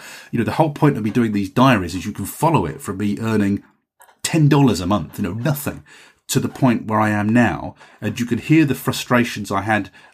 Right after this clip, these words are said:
at each stage along the way, and they change. You know, I'm sure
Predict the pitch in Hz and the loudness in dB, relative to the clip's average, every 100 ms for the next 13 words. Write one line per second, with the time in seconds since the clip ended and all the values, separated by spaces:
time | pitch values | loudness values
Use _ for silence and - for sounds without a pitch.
0 | _ _ 113 120 135 143 - - 117 107 | _ _ -8 0 0 0 -4 0 0 0
1 | 107 110 110 110 127 156 110 101 - 165 | -4 -2 0 0 0 2 0 -2 -2 0
2 | 117 85 110 123 147 143 131 107 | 0 0 2 4 4 4 2 0